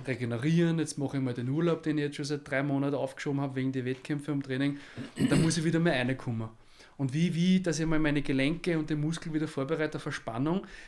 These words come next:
weil wenn ich jetzt vier Stunden Rad fahre, von, weiß nicht, von Stockerau nach Krems, das bringt mir jetzt nicht viel, außer dass mir der Arsch wehtut. <laughs> Aber, ähm,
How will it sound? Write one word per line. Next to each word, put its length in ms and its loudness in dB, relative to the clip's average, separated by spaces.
weil 100 -4
wenn 140 2
ich 40 4
jetzt 120 -2
vier 240 0
Stunden 320 0
Rad 280 -2
fahre, 260 0
von, 180 -4
weiß 160 -4
nicht, 260 -6
von 140 -6
Stockerau 440 -2
nach 160 -2
Krems, 480 -4
das 140 -6
bringt 260 0
mir 60 2
jetzt 120 0
nicht 160 -2
viel, 220 0
außer 260 -2
dass 140 -4
mir 140 -2
der 100 -2
Arsch 260 -6
wehtut. 340 0
<laughs> 140 2
Aber, 480 8
ähm, 800 2